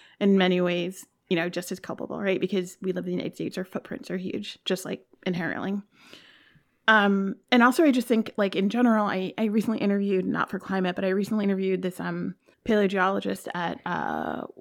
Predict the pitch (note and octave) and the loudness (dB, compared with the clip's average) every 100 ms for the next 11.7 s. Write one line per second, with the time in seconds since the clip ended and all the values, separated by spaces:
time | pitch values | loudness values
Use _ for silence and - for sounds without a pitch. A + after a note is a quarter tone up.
0 | - - - - - - A3+ - G3 F#3+ | -18 -14 -10 -10 -8 -6 -6 -4 2 2
1 | F#3+ - - B3 B3 - _ A3 G#3 G3 | 2 -4 0 0 0 -6 _ 2 4 4
2 | G3 G3 - A3 A3+ G#3 G#3 G3 - A3 | 2 0 2 4 4 0 -2 -4 -6 -4
3 | A4 F#4+ A#3+ G3+ G3+ F#3+ - F#3+ - _ | 0 4 4 4 -2 -4 -2 -4 -4 _
4 | - A3+ A3+ A3+ A#3 G#3+ G3+ G3 G3 F#3 | 2 6 8 6 4 2 2 0 0 0
5 | F#3 F#3+ F#3+ F#3+ G3 F#3+ F#3 F3+ F3 F3+ | 0 0 -2 -6 -6 -6 -4 -4 -4 -6
6 | E3+ - F3+ - G3 - F3 - F3 G#3+ | -8 -6 -6 -6 -10 -10 -10 -8 -8 -4
7 | G3+ E3+ F#3+ G3+ G3+ G3 F#3+ F#3+ - - | -4 -2 -2 -2 -2 -4 -6 -10 -10 -4
8 | G3 G3 F3 - - F#3 F3+ F3+ F3 - | -2 -2 -4 -12 -8 -6 -4 -4 -6 -4
9 | E3+ E3+ D#3+ G#3 - - - - F#3+ F#3 | -4 -2 -2 -4 -6 -18 -6 2 4 4
10 | F3 - - F#3+ G#3+ - G3 G#3 F#3+ F#3+ | 0 -4 -4 -2 0 2 2 2 2 0
11 | F#3 F#3 - F3 F3+ F#3 F#3 | -2 -4 -6 -4 -2 -4 -8